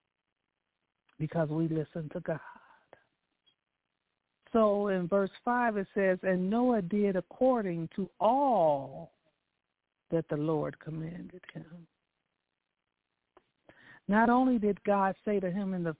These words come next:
first verse that his righteousness was before him in this generation, in the fifth verse,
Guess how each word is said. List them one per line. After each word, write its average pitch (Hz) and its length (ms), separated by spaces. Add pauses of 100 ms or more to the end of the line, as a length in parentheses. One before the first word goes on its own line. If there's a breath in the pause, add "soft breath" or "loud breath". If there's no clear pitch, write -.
first 233 280
verse 151 520 (880)
that 165 420 (140)
his 190 260
righteousness 160 1000 (1200)
was 170 180
before 170 520
him 165 540 (580)
in 170 180
this 180 240
generation, 156 880 (1600)
in 180 120
the 165 100 (120)
fifth 320 280
verse, 151 480